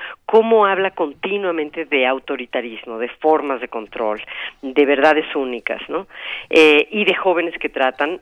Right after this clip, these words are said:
y no tan jóvenes, de rebelarse a esto. Y a partir de los años sesenta, digamos que con la irrupción del Technicolor,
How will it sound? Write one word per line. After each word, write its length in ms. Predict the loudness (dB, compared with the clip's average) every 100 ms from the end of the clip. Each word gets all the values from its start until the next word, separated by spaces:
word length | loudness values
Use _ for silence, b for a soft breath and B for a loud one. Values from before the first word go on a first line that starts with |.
| _
y 100 | -8
no 120 | -8
tan 160 | -4 -4
jóvenes, 420 | -4 -4 -2 -4 0
de 320 | 2 2 0 -4
rebelarse 540 | -2 0 0 0 -2
a 120 | -4
esto. 320 | -6 -8 -12 -4
Y 120 | -2
a 40 |
partir 380 | 0 -2 0 0
de 100 | 0
los 140 | -2 -2
años 180 | -4
sesenta, 540 | -4 -2 -2 0 0 0
digamos 300 | 0 0 -2 -4
que 160 | -8 -8 B B
con 200 | 0 2
la 80 | 2
irrupción 640 | 0 -4 -10 -4 0 0 0
del 200 | -2 -2
Technicolor, 800 | -2 -2 -4 -4 -2 -2 -4